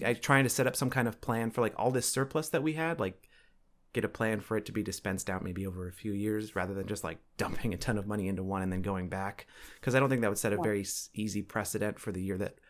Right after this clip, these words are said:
Speaker 1: follows. That would be, like, twenty twenty-two twenty-three student council. They were like, "Well, the last one, they had, like, a hundred thousand and now we only have, like, sixty again."
Speaker 2: Yeah.
Speaker 1: Um, so I think, you know, setting up a plan for that is, is gonna be something really important next year too. But, but yeah, I mean,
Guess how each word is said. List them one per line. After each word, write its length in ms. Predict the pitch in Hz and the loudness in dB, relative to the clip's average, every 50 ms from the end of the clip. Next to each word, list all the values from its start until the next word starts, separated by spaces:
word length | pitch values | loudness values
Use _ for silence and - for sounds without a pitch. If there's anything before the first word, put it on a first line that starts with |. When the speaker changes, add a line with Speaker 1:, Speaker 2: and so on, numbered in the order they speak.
| _ _ _ _ _ | _ _ _ _ _
Speaker 1:
follows. 540 | - - 107 104 101 110 117 120 123 127 117 | -6 0 2 2 4 4 4 4 2 2 0
That 80 | 101 - | -2 -2
would 80 | - | 0
be, 80 | - 95 | -2 -2
like, 220 | 90 92 92 - | -4 -4 -4 -6
twenty 240 | - - 110 104 104 | -6 -4 -2 0 0
twenty-two 500 | 98 95 104 95 90 92 - - 110 104 | -2 -2 -4 -4 -4 -6 -4 -4 -4 -4
twenty-three 640 | 95 - 110 101 98 92 - - 98 101 107 110 117 | -2 -4 -4 -4 -4 -6 -6 -6 -4 -2 -2 -2 -4
student 300 | 120 - - 117 131 131 | -4 -4 -2 0 0 0
council. 300 | 131 139 135 135 135 160 | 2 2 0 2 2 2
They 100 | - 113 | 2 4
were 60 | 110 | 4
like, 160 | 101 95 85 - | 4 4 2 0
"Well, 80 | 104 | -2
the 60 | 101 | 2
last 300 | 107 139 156 190 185 - 113 | 6 6 6 6 6 2 0
one, 100 | 110 101 | 2 2
they 80 | 113 | 2
had, 140 | 117 120 107 | 2 2 2
like, 140 | 110 98 - | 2 0 0
a 80 | 98 98 | 0 0
hundred 220 | 131 139 143 139 | 2 2 2 2
thousand 360 | 151 170 180 165 - 95 - | 4 4 4 4 4 0 -4
and 100 | - 87 | -4 -2
now 140 | 104 117 131 | -2 0 0
we 100 | 135 135 | 2 2
only 180 | 135 135 131 123 | 2 2 0 0
have, 120 | 131 131 | -2 -2
like, 160 | 123 123 117 - | -2 -2 -4 -2
sixty 380 | - 170 165 - - 110 - | -4 -4 -4 -4 -6 -6 -6
again." 240 | - - - - - - - - - - - - - - - - - | -6 -4 -6 -8 -8 -8 -14 -14 -14 -14 -14 -14 -20 -20 -20 -10 2
Speaker 2:
Yeah. 420 | - 190 107 104 101 101 98 98 | 4 6 6 6 4 2 2 0
Speaker 1:
Um, 200 | 92 92 92 87 - - - _ _ _ _ _ - - _ _ _ _ _ _ _ - - | -2 -2 -4 -6 -10 -14 -20 _ _ _ _ _ -20 -20 _ _ _ _ _ _ _ -18 -10
so 160 | - - 139 | 0 4 4
I 80 | 127 123 | 4 6
think, 200 | - 135 127 - - | 4 2 0 0 0
you 80 | 131 | 0
know, 80 | 110 104 | 0 0
setting 280 | - - 127 120 113 110 | 2 2 2 4 4 2
up 120 | 104 107 | 0 -2
a 40 | 101 | -4
plan 280 | - - 104 107 101 | -6 -4 -4 -4 -4
for 120 | 95 - 104 | -4 -4 -4
that 280 | 98 95 92 98 107 - _ _ _ _ _ _ _ _ _ _ _ _ _ _ | -4 -4 -4 -6 -8 -10 _ _ _ _ _ _ _ _ _ _ _ _ _ _
is, 380 | - 104 104 101 98 95 87 - | -4 -2 0 0 0 -2 -4 -6
is 160 | - 98 - | -8 -6 -2
gonna 120 | 113 107 | -2 0
be 60 | 101 98 | 0 0
something 220 | - 101 98 98 | -2 -2 -2 -2
really 120 | 98 98 | -2 -2
important 340 | 98 95 - 104 95 - 92 | -2 -2 -2 -2 -2 0 -2
next 200 | 92 95 - - | -4 -4 -6 -6
year 80 | 104 95 | -6 -6
too. 220 | - - 104 107 | -4 -4 -4 -4
But, 240 | 104 - 110 - - | -2 -2 -2 -2 0
but 100 | - 113 | 0 2
yeah, 220 | 139 175 196 156 - | 4 4 2 2 0
I 80 | 104 | 0
mean, 300 | 107 120 120 113 113 - | 2 4 4 4 2 0